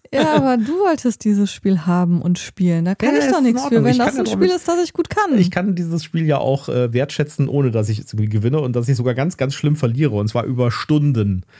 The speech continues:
Speaker 2: <laughs> Ja? <laughs> Es hat schon in der zweiten Runde schon angefangen, ich wusste schon, wo das hinläuft. Ja? Äh, das ist hier nicht so, finde ich.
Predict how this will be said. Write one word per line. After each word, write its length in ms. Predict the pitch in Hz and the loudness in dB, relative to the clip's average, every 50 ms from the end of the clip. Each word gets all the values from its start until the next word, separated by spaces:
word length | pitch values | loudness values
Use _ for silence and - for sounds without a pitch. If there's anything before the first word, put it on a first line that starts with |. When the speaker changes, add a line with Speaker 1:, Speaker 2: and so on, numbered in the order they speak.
| - - | -20 -20
Speaker 2:
<laughs> 280 | _ _ _ _ - - | _ _ _ _ -4 -2
Ja? 240 | 117 120 160 185 - - - _ _ _ _ _ _ - - | 0 0 0 -2 -4 -8 -18 _ _ _ _ _ _ -16 -4
<laughs> 280 | - - - 240 - - - - - - - - | -2 -2 0 0 -2 -2 -6 -14 -18 -18 -12 -6
Es 160 | - 113 - - | -6 -6 -4 -6
hat 100 | 151 - | -8 -6
schon 180 | - - 160 151 | -6 -2 0 2
in 60 | 135 | 2
der 120 | 143 139 | 2 0
zweiten 320 | - - 135 139 151 160 147 | -4 -4 -4 -4 -2 -2 -2
Runde 240 | 131 147 151 139 | -2 0 0 0
schon 80 | 127 131 | -2 -2
angefangen, 460 | - 135 143 135 - - - 131 131 | -2 -2 -2 -2 0 -2 -2 -2 -2
ich 160 | 123 113 110 | -2 -2 -2
wusste 240 | 127 156 156 143 131 | -2 -2 -2 -4 -4
schon, 180 | - 135 127 120 | -2 -2 -2 -2
wo 60 | 117 | -2
das 160 | 120 117 110 | -2 -2 -2
hinläuft. 460 | - 131 127 101 98 104 113 113 - - - - - 175 160 143 110 - - | -2 -2 -2 0 0 0 -2 -2 -4 -12 -16 -16 -14 -12 -12 -14 -14 -6 -4
Ja? 220 | 110 110 123 135 - - - - - - - _ _ _ _ | -2 -2 -2 -2 -6 -12 -20 -20 -20 -20 -20 _ _ _ _
Äh, 200 | - 151 143 127 | -4 -4 -2 0
das 140 | - 131 - - - | -2 -2 -4 -6 -10
ist 40 | |
hier 160 | - - 156 139 | -4 -2 0 0
nicht 120 | 127 - | 0 -2
so, 120 | - 101 | -2 -6
finde 180 | 90 - - - | -6 -6 -8 -10
ich. 140 | - - | -10 -14